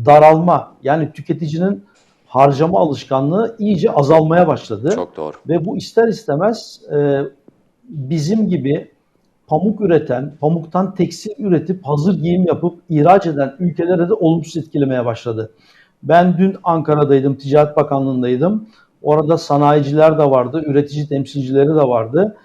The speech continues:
Speaker 2: Evet.
Speaker 1: E, tabii ayaküstü sohbet ettik belki ama gerçekten sanayici şu anda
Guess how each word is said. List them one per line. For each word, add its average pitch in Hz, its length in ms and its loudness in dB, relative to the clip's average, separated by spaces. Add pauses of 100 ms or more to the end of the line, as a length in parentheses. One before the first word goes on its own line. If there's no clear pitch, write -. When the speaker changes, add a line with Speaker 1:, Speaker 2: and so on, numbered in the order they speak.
(160)
Speaker 2:
Evet. - 240 -14
Speaker 1:
E, 131 180 -2
tabii 151 360 -2 (720)
ayaküstü 151 560 0
sohbet 165 400 0
ettik - 320 -4
belki 143 300 2
ama 220 180 2
gerçekten 180 720 0
sanayici 156 580 -2
şu 190 180 -4
anda 180 460 0